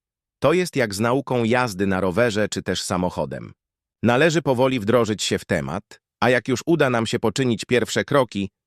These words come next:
istnieje spora szansa, że będziemy kontynuować. A teraz uwaga.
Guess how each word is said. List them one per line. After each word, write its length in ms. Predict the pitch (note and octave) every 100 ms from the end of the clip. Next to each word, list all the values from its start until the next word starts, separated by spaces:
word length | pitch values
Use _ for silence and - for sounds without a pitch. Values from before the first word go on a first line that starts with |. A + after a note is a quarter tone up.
| -
istnieje 480 | C3+ - C#3+ C#3+ A#2
spora 340 | - A2+ F#2
szansa, 540 | - C#3 F#2 - F2 D#2+ _ _
że 140 | F#2 A#2
będziemy 460 | A#2 A2+ G#2+ G2+
kontynuować. 1000 | G2 G2 G2 G2+ F#2+ D2+ A#1+ G#1 - - _ _ _
A 60 | -
teraz 320 | A2 F2 E2
uwaga. 500 | F#2+ F2 A#1+ A#1+ A1